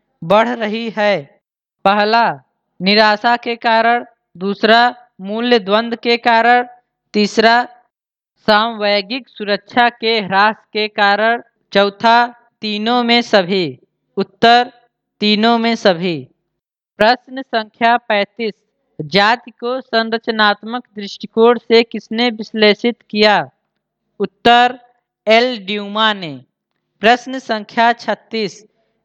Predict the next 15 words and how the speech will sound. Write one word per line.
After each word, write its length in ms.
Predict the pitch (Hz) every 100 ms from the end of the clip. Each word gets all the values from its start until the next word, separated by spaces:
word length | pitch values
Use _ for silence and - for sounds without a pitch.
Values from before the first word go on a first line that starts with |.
| -
किसने 420 | 208 - 226 262
प्रजाति 640 | 247 220 202 220 233 - -
के 220 | 233 240
स्थापना 680 | - - 233 233 233 240 247
के 280 | 240 226
रूप 240 | 220 233 240
में 180 | 226 240
इथनिक 760 | 214 214 - 214 247 226 - _ _ _ -
अर्थात 500 | 190 196 220 233 233
नृजातीय 960 | 214 214 220 220 214 202 208 247 247
समूह 460 | 226 214 202 220 240
को 240 | - 233
समर्थन 580 | 233 220 208 208 226 233
प्रदान 480 | 226 214 208 208 214
किया? 460 | - 208 208 175